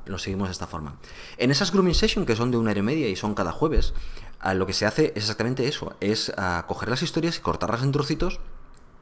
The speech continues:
y crear historias más, ah, más asequibles o más controlables y además darles un peso. Hay unos baremos de peso que, que, que están establecidos,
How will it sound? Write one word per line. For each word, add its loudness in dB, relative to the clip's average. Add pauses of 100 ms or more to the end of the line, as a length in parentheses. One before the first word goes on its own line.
(420)
y 2
crear 4
historias 2
más, 0
ah, 0
más -4
asequibles 0
o -4
más -4 (200)
controlables 2 (360)
y 4
además 4 (160)
darles 2
un 2
peso. -2 (540)
Hay 0
unos 2
baremos 0
de 0
peso 0
que, 0
que, -2
que -8
están -4
establecidos, 0